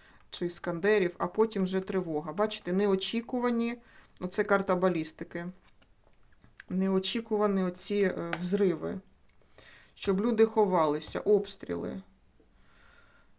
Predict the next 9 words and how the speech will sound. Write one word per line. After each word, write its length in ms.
Ну, 240
і 60
останнє 440
давайте 320
питання. 440
Чи 180
вдасться 500
їм, 420
е, 320